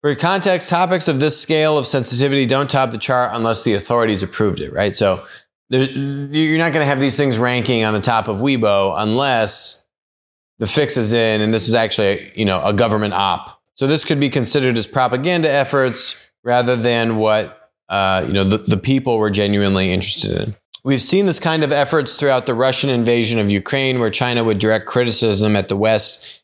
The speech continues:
and whitewash Russia. But the interesting thing is that this time their efforts backfired big time.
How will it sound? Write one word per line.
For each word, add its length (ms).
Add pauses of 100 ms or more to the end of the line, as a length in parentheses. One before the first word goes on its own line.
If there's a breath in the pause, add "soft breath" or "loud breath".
and 200
whitewash 580
Russia. 500 (240 loud breath)
But 160
the 140
interesting 400
thing 300
is 100
that 220
this 240
time 260
their 160
efforts 400
backfired 680
big 180
time. 340